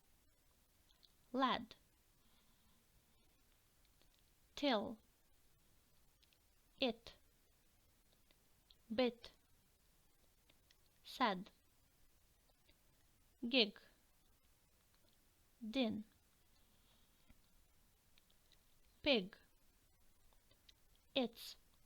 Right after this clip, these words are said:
Map. Man. Bin. Bill.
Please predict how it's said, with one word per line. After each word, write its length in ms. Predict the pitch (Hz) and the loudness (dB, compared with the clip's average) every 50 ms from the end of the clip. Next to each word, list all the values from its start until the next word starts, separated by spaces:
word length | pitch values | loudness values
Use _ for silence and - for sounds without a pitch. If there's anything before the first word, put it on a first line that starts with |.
| - - - - - - - - - - - - - - - - - - - - - - - - - - - - - - - | -20 -20 -20 -20 -20 -20 -20 -20 -20 -20 -20 -20 -20 -20 -20 -20 -20 -20 -20 -20 -20 -20 -20 -20 -20 -20 -20 -20 -20 -10 -4
Map. 260 | 233 240 233 220 220 - - - - - - _ - - - - - - - - - - - - - - - - - - - - - - - - - - - - - - | 4 4 4 4 2 -6 -16 -20 -20 -20 -20 _ -20 -20 -20 -20 -20 -20 -20 -20 -20 -20 -20 -20 -20 -20 -20 -20 -20 -20 -20 -20 -20 -20 -20 -20 -20 -20 -20 -20 -12 -4
Man. 340 | 233 233 240 214 196 190 - - - - - - - - - - - - - - - - - - - - - - - - _ - - - - - - - - - - - - - - 233 | 0 0 0 0 0 -4 -8 -12 -20 -20 -20 -20 -20 -20 -20 -20 -20 -20 -20 -20 -20 -20 -20 -20 -20 -20 -20 -20 -20 -20 _ -20 -20 -20 -20 -20 -20 -20 -20 -20 -20 -20 -20 -8 -6 -2
Bin. 340 | 214 240 220 202 - 214 208 - - - - - - - - - - - - - - - - - - - - - - - - - - - - - - - - - - - - - 233 | 2 4 2 2 2 -2 -8 -10 -18 -20 -20 -20 -20 -20 -20 -20 -20 -20 -20 -20 -20 -20 -20 -20 -20 -20 -20 -20 -20 -20 -20 -20 -20 -20 -20 -20 -20 -20 -20 -20 -20 -20 -14 -12 -4
Bill. 360 | 214 247 233 202 185 - 220 | 0 2 2 2 2 0 -8